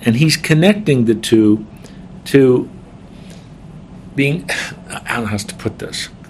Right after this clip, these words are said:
If you're sober-minded, in light of everything we've been talking about here the last four or five minutes,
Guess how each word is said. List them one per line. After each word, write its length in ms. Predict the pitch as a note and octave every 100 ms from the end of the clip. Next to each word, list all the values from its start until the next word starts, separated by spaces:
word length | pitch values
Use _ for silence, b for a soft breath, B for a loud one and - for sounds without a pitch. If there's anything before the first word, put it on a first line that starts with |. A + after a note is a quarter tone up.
| - - - - - - - - - - - - - -
If 200 | B2+ -
you're 120 | B2
sober-minded, 920 | A#2 F#3+ G3+ F3 C3 A#2 A2+ A#2 A2+ A#2+
in 100 | G#2+
light 200 | A#2 A2
of 100 | G#2
everything 520 | C3 C#3 - C3+ B2
we've 200 | A#2 A2
been 200 | G#2 G2+
talking 300 | - A2+ A2+
about 120 | G#2+
here 100 | G#2
the 60 | G#2+
last 260 | G2 G2
four 160 | - G#2
or 40 |
five 320 | - G2+ F#2
minutes, 480 | G#2+ G2+ F#2+ - -